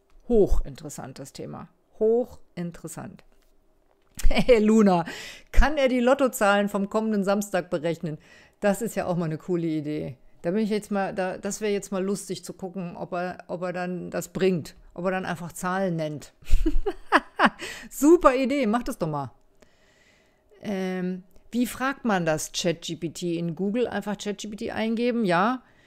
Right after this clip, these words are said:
Genau, also du gibst einfach Chat G P T ein und dann kommst du da auch schon ganz schnell zu diesem Login und dann legst, musst du dir einen Account anlegen mit deiner E-Mail-Adresse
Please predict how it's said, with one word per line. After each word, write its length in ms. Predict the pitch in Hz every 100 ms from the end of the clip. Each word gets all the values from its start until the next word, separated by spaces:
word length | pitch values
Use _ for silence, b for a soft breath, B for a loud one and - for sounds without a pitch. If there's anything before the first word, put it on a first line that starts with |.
| b _
Genau, 420 | 202 185 180 277
also 380 | - 202 214 208
du 200 | - 196
gibst 200 | 202 -
einfach 220 | 185 202
Chat 240 | - 220
G 80 | 220
P 140 | 226 208
T 160 | 220
ein 280 | - 208 220
und 120 | 202
dann 160 | 196 190
kommst 280 | 190 196 240
du 60 |
da 160 | 196 180
auch 220 | 180 -
schon 180 | 196 175
ganz 180 | 165 -
schnell 300 | 165 175 170
zu 140 | 165
diesem 260 | 160 156 156
Login 500 | 165 170 160 151 151
und 180 | 151
dann 200 | 151 156
legst, 420 | 156 170 170 - 165
musst 220 | 180 180
du 60 |
dir 100 | 170
einen 80 | 160
Account 380 | 151 - 156 165
anlegen 520 | 208 202 196 190 180
mit 140 | 170 175
deiner 220 | 170 170
E-Mail-Adresse 800 | 196 190 170 170 165 156 156